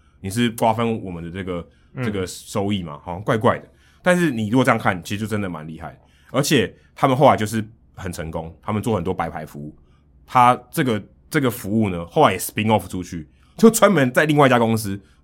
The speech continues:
Speaker 1: 专门去服务N H L，然后专门去服务H B O。所以M L B A M这块白牌服务也不见了，啊，
Speaker 2: 嗯。
Speaker 1: 就又 spin off 出去另外一家公司。
Speaker 2: 他们是不是还有卖给什么迪士尼啊？
Speaker 1: 没错，接下来我要讲，就是他们后来卖给迪士尼。
Speaker 2: 对。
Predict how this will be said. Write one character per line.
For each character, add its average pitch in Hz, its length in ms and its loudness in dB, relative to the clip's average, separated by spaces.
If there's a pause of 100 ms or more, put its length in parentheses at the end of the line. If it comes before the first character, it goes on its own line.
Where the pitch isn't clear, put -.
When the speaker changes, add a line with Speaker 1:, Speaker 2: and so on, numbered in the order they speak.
Speaker 1:
专 127 140 4
门 110 140 2
去 117 140 0
服 92 300 -6
务 90 180 -10
N 98 140 -8
H 87 220 -8
L， 73 120 -10 (180)
然 76 80 -14
后 85 80 -10
专 104 140 -2
门 98 100 -2
去 107 80 -4
服 87 200 -8
务 85 80 -6
H 92 180 -14
B 76 160 -12
O。 73 100 -14 (280)
所 143 120 2
以 123 40 4
M 139 160 2
L 107 100 4
B 110 160 -2
A 110 120 2
M 90 120 -4 (220)
这 131 100 -2
块 120 140 2 (180)
白 101 140 -2
牌 98 160 -4
服 85 200 -10
务 85 100 -8
也 87 120 -16
不 82 100 -14
见 87 200 -10
了， - 60 -20 (180)
啊， - 100 -20
Speaker 2:
嗯。 123 40 -8
Speaker 1:
就 110 80 -2 (340)
又 160 120 0
spin 123 300 -2
off 113 200 2 (100)
出 107 100 -8
去 98 140 -8
另 110 120 -4
外 98 120 -2
一 85 40 -8
家 85 80 -10
公 71 220 -18
司。 - 180 -20 (160)
Speaker 2:
他 202 100 -4
们 208 100 2
是 202 80 -2
不 214 60 6
是 202 60 6
还 165 120 6
有 156 140 8 (240)
卖 156 200 2
给 98 300 -4
什 95 100 -12
么 95 220 -6
迪 104 160 -8
士 123 160 -4
尼 95 220 -6
啊？ 67 200 -18
Speaker 1:
没 95 120 -6
错， 104 160 0
接 117 100 -2
下 131 120 6
来 98 60 6
我 95 40 4
要 98 100 6
讲， 85 160 -6 (320)
就 135 80 -2
是 139 60 2
他 156 60 4
们 147 60 4
后 135 80 4
来 117 60 4
卖 117 140 4
给 92 100 -2
迪 82 140 -10
士 92 180 -8
尼。 78 80 -12
Speaker 2:
对。 92 220 -8